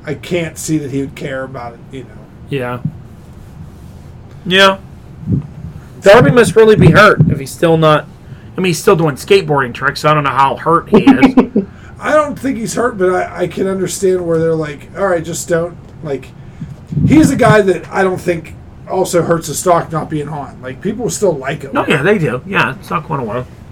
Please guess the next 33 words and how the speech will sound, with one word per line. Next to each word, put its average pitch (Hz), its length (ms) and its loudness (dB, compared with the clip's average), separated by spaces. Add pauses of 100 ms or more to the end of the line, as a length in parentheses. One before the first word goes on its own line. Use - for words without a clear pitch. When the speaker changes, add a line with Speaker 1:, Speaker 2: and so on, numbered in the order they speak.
(1120)
Speaker 2:
Not 196 160 2
that 165 200 2
fast, 104 400 -14
yeah. 135 320 -4 (1000)
Speaker 1:
Yeah. - 800 4
So. - 420 2
Speaker 2:
So, 202 280 4
I, 202 340 0
I 202 40 -2
can't 240 300 -4
remember 190 320 -2
what 160 120 2
else 151 220 -2
is 135 120 -8
at 135 160 -10
Fighter 131 360 -10
next 127 260 -12
week, 123 300 -10
but, 127 180 -12 (260)
or 143 120 -4
not 127 160 -8
Fighter 113 240 -14
Fest, 117 280 -16
at, 127 180 -10 (120)
at 131 140 -8
Speaker 1:
Fight 151 200 -2
for 143 100 -2
the 131 80 2
Fall? 151 300 -6
Speaker 2:
Fight 131 100 -10
for 131 80 -8
the 127 80 -6
Fall, 123 360 -8